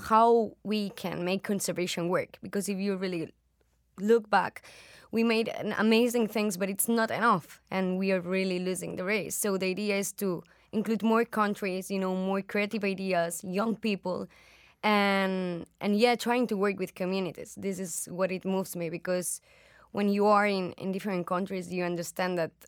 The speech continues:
all of these news that are just statistics are humans, and these humans, um, see things different than you see, because, I mean, it's their life, it's their culture sometimes, and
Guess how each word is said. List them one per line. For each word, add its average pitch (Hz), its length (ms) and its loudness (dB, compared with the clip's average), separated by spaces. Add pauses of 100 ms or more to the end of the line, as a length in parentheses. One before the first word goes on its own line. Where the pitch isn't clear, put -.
(260)
all 208 200 2
of 208 240 2
these 196 240 -2
news 196 320 0
that 180 160 -4
are 165 160 0
just 190 300 -8 (120)
statistics 196 800 -2 (540)
are 220 180 4
humans, 233 720 -2 (100)
and 190 200 0
these 220 200 2
humans, 180 680 -2
um, 170 300 -4 (920)
see 226 180 0
things 196 300 -2
different 180 360 -2
than 165 160 -2
you 202 140 -2
see, - 280 -6 (200)
because, 175 520 -6 (260)
I 180 100 -4
mean, 170 360 -4 (240)
it's - 200 -6
their 196 180 2
life, 202 280 0
it's 180 160 -6
their 170 180 2
culture 196 480 -2
sometimes, 180 500 -2
and 165 260 0